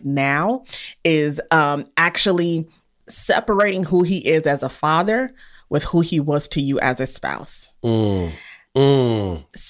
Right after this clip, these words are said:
Speaker 2: Go ahead with that.
Speaker 1: Separate those two things. As a father, if he's a good father, if he's a provider, if he gets them when he's supposed to, if he does what he says he's supposed to do, if he's consistent, if he's caring for them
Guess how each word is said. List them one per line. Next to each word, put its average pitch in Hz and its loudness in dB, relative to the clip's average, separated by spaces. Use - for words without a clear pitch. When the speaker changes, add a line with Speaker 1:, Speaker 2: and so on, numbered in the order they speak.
Speaker 2:
Go 123 4
ahead 120 2
with - 0
that. 208 2
Speaker 1:
Separate 185 0
those 165 0
two 156 0
things. 92 -4
As 226 2
a 240 2
father, 226 0
if 180 0
he's 180 -4
a 165 0
good 180 0
father, 202 -2
if - -2
he's 156 -4
a - -6
provider, 165 0
if - -4
he 156 -4
gets 175 0
them 180 -2
when 165 0
he's 143 -2
supposed - -2
to, 233 0
if 156 0
he 156 -2
does 180 2
what 190 0
he 180 -2
says 180 2
he's 180 0
supposed 175 -2
to 175 -6
do, 175 2
if 170 -2
he's 160 -4
consistent, 185 0
if 156 -2
he's 139 -2
caring 185 2
for 196 -4
them 170 0